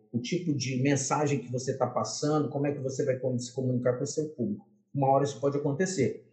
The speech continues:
Mas isso não pode impedir a gente, nem vai impedir a gente de continuar fazendo arte, fazendo cultura e disseminar isso nos nossos canais. A gente tem que ter a discussão da economia criativa ali do lado,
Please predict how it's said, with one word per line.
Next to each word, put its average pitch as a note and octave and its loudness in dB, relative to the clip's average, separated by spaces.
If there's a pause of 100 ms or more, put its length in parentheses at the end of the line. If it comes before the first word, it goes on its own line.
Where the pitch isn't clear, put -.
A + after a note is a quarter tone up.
(160)
Mas D#3+ 6
isso F#3+ 0
não F#3+ 2
pode F3+ 4
impedir F3 4
a A#3 12
gente, E3+ 2
nem E3 8
vai D3 4
impedir C#3+ 0
a - 0
gente D3 2
de - -6
continuar E3+ 2
fazendo C#3+ 4
arte, C3+ 2
fazendo D3+ 4
cultura C#3+ 4 (160)
e D3+ 4
disseminar E3 2
isso C3+ -2
nos D#3+ 4
nossos C#3 -2
canais. D3+ -2 (160)
A B2+ -2
gente A#2+ -2
tem G3+ 6
que A3+ -2
ter E3+ 6
a D#3 8
discussão C#3 -2
da C3+ 0
economia B2 2
criativa A#2+ 2
ali A#2+ 4
do F3 6
lado, C3+ 4